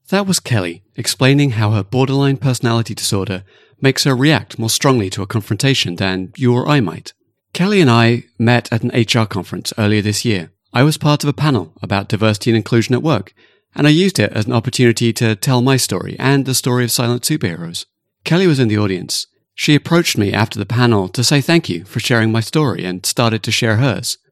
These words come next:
I was excited to talk to somebody about borderline personality disorder, and so I asked if she would record an episode, and we did so later that day.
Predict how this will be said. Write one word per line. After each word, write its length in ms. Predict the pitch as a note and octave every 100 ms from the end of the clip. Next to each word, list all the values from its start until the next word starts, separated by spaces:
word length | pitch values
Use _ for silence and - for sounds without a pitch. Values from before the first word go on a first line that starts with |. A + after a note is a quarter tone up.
| _
I 60 | -
was 120 | C3
excited 420 | C3 - D3 D3
to 100 | -
talk 180 | - D#3+
to 80 | D#3
somebody 460 | - G#2 F#2 G2 G#2+
about 460 | A2+ G#2+ G#2 G#2 -
borderline 360 | A2+ A2+ A2+
personality 560 | A#2 A#2 - C3+ C3+ G2
disorder, 500 | F#2+ - F2+ F2 F#2+ _ _ _ -
and 100 | A#2
so 100 | C3
I 60 |
asked 280 | C3 C3 B2+
if 100 | A#2+
she 140 | - B2+
would 160 | B2
record 280 | A#2+ B2 A#2+
an 60 | C3
episode, 460 | B2 A#2 F#2 - _ _ _ _
and 140 | A#2
we 80 | B2
did 160 | D3 B2+
so 180 | -
later 300 | F#2 G2+ G2+
that 160 | G#2 A2
day. 300 | B2 G2+ G2